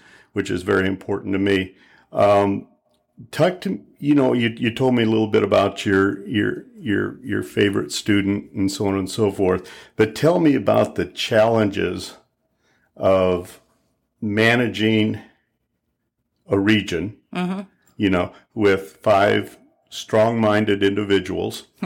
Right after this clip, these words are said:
Speaker 2: <laughs> Yes.
Speaker 1: five driven individuals.
Speaker 2: Yes.
Speaker 1: And how do you keep them motivated, especially when we're going through change after change after change,
Speaker 2: Yep.
Speaker 1: which is part of anything,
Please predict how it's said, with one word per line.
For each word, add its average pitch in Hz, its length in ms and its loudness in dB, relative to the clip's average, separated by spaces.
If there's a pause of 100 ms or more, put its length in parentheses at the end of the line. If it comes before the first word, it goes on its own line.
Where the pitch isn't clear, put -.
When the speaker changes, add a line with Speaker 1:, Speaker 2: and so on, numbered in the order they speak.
Speaker 2:
<laughs> - 280 -10
Yes. 120 260 -8
Speaker 1:
five 107 380 2
driven 107 480 2
individuals. 90 640 -4
Speaker 2:
Yes. 127 340 -4 (280)
Speaker 1:
And 101 880 -2
how 135 180 2
do 160 100 0
you 156 140 0
keep 127 420 -6
them 107 320 2
motivated, 104 840 2 (280)
especially 117 720 0
when 104 280 2
we're 101 120 2
going 101 440 2
through 98 540 0 (540)
change 110 380 2
after 104 240 0
change 107 360 0
after 98 240 -2
change, 98 380 0
Speaker 2:
Yep. 185 160 0 (160)
Speaker 1:
which 117 260 0
is 107 220 0
part 113 380 2
of 101 120 2
anything, 104 800 0